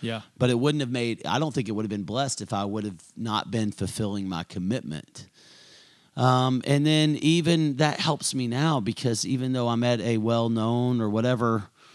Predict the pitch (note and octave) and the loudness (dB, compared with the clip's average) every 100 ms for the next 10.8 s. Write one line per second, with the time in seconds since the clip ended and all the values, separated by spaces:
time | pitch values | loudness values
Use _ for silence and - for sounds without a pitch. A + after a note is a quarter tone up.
0 | - - _ _ - A2 A#2+ B2+ B2 A#2+ | -20 -20 _ _ -6 0 2 0 -2 -2
1 | A#2 A2+ - B2+ B2 B2 B2 A#2 A2 - | -2 -2 0 0 0 0 0 0 -2 -2
2 | B2 B2+ - - - - G#2 A#2+ B2+ C3 | 0 -2 -4 -6 -6 -2 0 2 2 2
3 | C3 C3 B2+ - A#2+ C3+ C#3+ C3+ C3+ - | 2 0 0 2 2 2 2 0 0 0
4 | G#3+ F#3+ D3+ D#3+ E3+ D#3 C3 - C#3+ D3+ | 0 4 4 4 4 4 4 2 2 2
5 | C3 D3+ C3 A#2+ C#3+ - E3 D#3+ D#3 C#3+ | 2 2 4 2 0 2 4 4 4 2
6 | B2+ C3+ C#3 C3+ - A#2 C3+ B2 G#2+ G#2 | 2 2 0 0 -2 -2 0 0 2 0
7 | G#2 F#2+ A2+ A#2 G#2+ - B2+ G#2+ - - | -2 -2 -2 -2 -4 -6 -4 -4 -6 -20
8 | - - - _ _ - A#2 A#2 D3+ D#3 | -20 -20 -20 _ _ -4 0 2 2 2
9 | A2+ - A2+ G#2+ G#2 A#2 G#2 - B2+ A#2 | 0 -2 -2 -2 -4 -4 -4 -4 -4 -2
10 | A2+ A#2+ C#3+ - A2 D3 - - | -2 -2 -6 -6 -8 -10 -12 -14